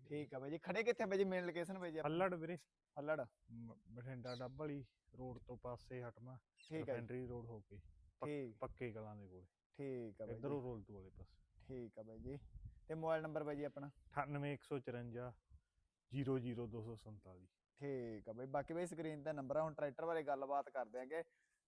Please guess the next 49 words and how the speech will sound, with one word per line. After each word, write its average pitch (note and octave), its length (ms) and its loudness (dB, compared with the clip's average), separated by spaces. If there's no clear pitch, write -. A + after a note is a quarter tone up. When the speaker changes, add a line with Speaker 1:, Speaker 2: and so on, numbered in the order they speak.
Speaker 1:
ਟਰੈਕਟਰ E3 280 4
ਦਿਖਾ G#3 280 12
ਦੇ E3 80 8
ਬਾਈ E3 160 4
ਪਹਿਲਾਂ। F3 320 8
ਟਰੈਕਟਰ F3 280 4
ਦੀ G#3 120 4
ਕੰਡੀਸ਼ਨ G3 580 2
ਚੈੱਕ F#3+ 220 6
ਕਰੋ D#3+ 160 6
ਮਿੱਤਰੋ। F3+ 280 4
ਜੇ F3 280 6
ਤੁਸੀਂ G3+ 280 4
ਬਈ G#3 140 8
ਇਹੀ F#3 420 6
ਟਰੈਕਟਰ F#3 360 6
ਨਾ G#3 140 2
ਕੰਪਨੀ F3+ 520 2
ਚੋਂ F3+ 100 2
ਲੈਣ E3 300 6
ਜਾਂਦੇ D3+ 320 2
ਹੋਗੇ D3+ 240 -2
ਨਾ, F#3 160 0
ਤਾਂ F3 100 8
ਆਹ E3+ 240 10
ਟਰੈਕਟਰ D#3 400 0
ਲੈ C3+ 220 0
ਜਾਓ, E3 200 4
ਫੁੱਲੀ E3 320 10
ਫਾਇਦਾ E3+ 380 8
ਹੋਣਾ D#3 300 0
ਗਾ। F3+ 240 8
ਤੇ F3 160 10
ਕੰਡੀਸ਼ਨ F#3 480 6
ਚੈੱਕ F#3 200 10
ਕਰੋ C#3+ 160 4
ਵੀ D3+ 120 2
ਟਰੈਕਟਰ E3 340 6
ਦੀ। F3 160 8
ਤੇ F#3 80 6
ਮਾਡਲ F#3+ 320 12
ਹੈਗਾ G#3+ 160 12
ਬਾਈ G#3 180 10
ਜੀ F#3+ 140 8
ਇਹ? E3+ 220 6
Speaker 2:
ਦੋ D3+ 140 10
ਹਜ਼ਾਰ F3+ 180 10
ਪੱਚੀ D#3 380 2
ਵੀਰੇ। B2+ 200 0